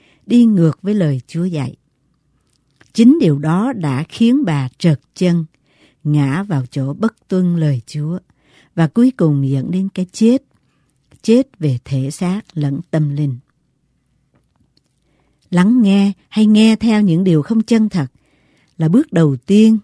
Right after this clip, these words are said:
dẫn đến chỗ làm nô lệ cho tội lỗi và đưa đến sự chết. Đó là lý do tại sao chúng ta phải cẩn thận về những gì mình nghe và nhìn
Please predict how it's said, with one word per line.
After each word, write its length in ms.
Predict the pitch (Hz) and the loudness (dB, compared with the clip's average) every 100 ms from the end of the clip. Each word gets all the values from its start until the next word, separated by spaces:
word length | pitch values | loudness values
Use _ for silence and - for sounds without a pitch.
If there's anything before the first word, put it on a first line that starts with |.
| _ | _
dẫn 460 | 151 151 143 196 220 | -2 0 0 -4 -2
đến 280 | 190 208 247 | 0 0 0
chỗ 340 | 175 143 143 | -2 -4 -4
làm 360 | 196 165 127 131 | -4 -4 -4 -2
nô 160 | 185 190 | 0 0
lệ 280 | 151 131 - | -2 -6 -8
cho 120 | 170 | -8
tội 260 | - 147 135 | -4 -4 -2
lỗi 360 | 139 131 156 - _ _ _ _ | -4 -4 -8 -12 _ _ _ _
và 180 | 139 131 | -8 -6
đưa 260 | 151 180 170 | 0 0 2
đến 240 | 160 180 | 0 -4
sự 200 | 196 - - | -6 -8 -10
chết. 240 | - 156 170 _ _ _ _ _ _ _ _ _ _ _ _ _ _ | -8 -6 -6 _ _ _ _ _ _ _ _ _ _ _ _ _ _
Đó 180 | - 233 | -2 0
là 180 | 285 185 | 2 2
lý 180 | 180 262 | 2 2
do 200 | 240 220 | 2 0
tại 260 | 151 127 | -4 -6
sao 240 | 147 185 175 | -4 -4 -4
chúng 200 | 190 202 | -4 -4
ta 160 | 185 | -4
phải 160 | 180 160 | -4 -6
cẩn 360 | - 151 160 208 | -4 -4 -4 -4
thận 320 | 226 143 151 | -4 -4 -2
về 180 | 165 151 | -2 -2
những 220 | 156 202 | -2 -2
gì 160 | 196 | -2
mình 340 | 151 151 143 156 | -2 -2 -4 -4
nghe 360 | 202 214 208 | -2 0 -2
và 120 | 196 147 | -4 -6
nhìn 480 | 156 165 147 131 | -2 0 0 -4